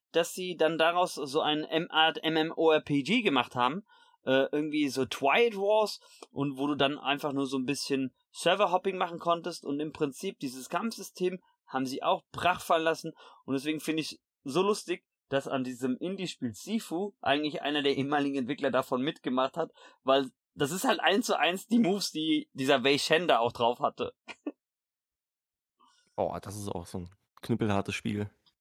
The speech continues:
Speaker 1: Sifu?
Speaker 2: Alter Falter. Also ich hab's
Speaker 1: Ja,
Speaker 2: nur
Speaker 1: ja.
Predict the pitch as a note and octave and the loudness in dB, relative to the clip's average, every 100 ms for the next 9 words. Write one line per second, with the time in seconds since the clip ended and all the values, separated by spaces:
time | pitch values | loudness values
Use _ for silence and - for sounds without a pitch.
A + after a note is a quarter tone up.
0 | _ _ _ - G3 F#3 A3 A3+ _ _ | _ _ _ -6 -4 0 -2 -2 _ _
1 | _ _ _ _ _ - F#2+ F2+ - G#2 | _ _ _ _ _ -10 -10 -10 -6 -4
2 | G2+ G2+ G#2 A2 A2+ C3 D3 D#3 D#3 D3+ | -2 -2 -2 0 0 4 6 8 8 6
3 | F3+ | 2